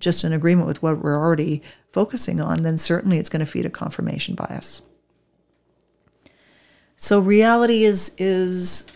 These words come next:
something I think we try and to the best of our ability to estimate. And,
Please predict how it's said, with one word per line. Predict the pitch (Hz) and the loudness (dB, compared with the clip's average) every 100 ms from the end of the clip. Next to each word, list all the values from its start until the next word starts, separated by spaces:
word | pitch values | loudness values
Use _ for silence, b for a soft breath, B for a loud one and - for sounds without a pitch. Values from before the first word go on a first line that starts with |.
| - | -18
something | - 190 180 175 165 | -6 -4 -2 -4 -4
I | |
think | 165 185 175 - | -4 -4 -6 -4
we | 160 | -6
try | 165 - 165 160 165 - | -6 -2 2 2 2 -2
and | 160 160 156 151 - _ _ - | -2 0 0 -2 -6 _ _ -8
to | 180 | -2
the | 156 | 0
best | 147 - 175 - 170 | -2 -2 -2 -2 -2
of | 165 | -2
our | 156 | 0
ability | 151 147 151 151 147 | -2 -2 0 0 -2
to | - - | -6 -6
estimate. | 151 - 156 147 147 147 | -6 -4 -4 -4 -4 -2
And, | 151 | -4